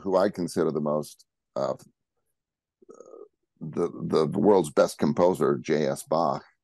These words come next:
in German, B A C H is actually, and I, I'm gonna get this wrong, uh, B A C H is a B flat or something like that.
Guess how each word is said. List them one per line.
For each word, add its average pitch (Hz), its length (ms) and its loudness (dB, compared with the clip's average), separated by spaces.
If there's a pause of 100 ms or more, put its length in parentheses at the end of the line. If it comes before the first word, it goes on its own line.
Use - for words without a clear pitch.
(580)
in 80 300 -4
German, 85 400 0
B 85 300 -4
A 80 160 -2
C 80 340 -6
H 80 340 -2
is 71 200 -6
actually, 73 640 -4 (200)
and - 80 -4
I, 76 160 -2
I'm 80 100 -8
gonna 76 100 -4
get 80 180 0
this - 240 -4
wrong, 71 420 -2 (680)
uh, 76 160 0
B 87 240 -4
A 87 240 0
C 82 460 -4
H 95 300 -2
is 76 140 -4
a 76 60 -2
B 80 240 -4
flat 73 480 -2
or - 60 -8
something 71 300 -6
like 71 100 -6
that. 69 200 -6